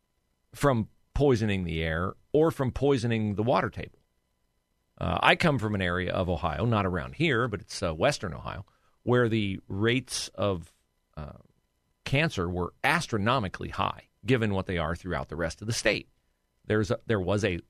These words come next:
landfill in this one area for a very, very, very long time.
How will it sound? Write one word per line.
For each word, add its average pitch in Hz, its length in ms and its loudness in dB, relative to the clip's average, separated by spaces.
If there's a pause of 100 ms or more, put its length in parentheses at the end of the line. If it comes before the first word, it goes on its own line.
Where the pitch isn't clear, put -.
(200)
landfill 117 1040 0
in 117 160 2
this 110 220 0
one 101 340 -2
area 90 380 -4
for 107 220 -4
a 95 80 -2
very, 113 360 0
very, 95 300 -2
very 92 400 -2
long 78 320 -8
time. - 400 -12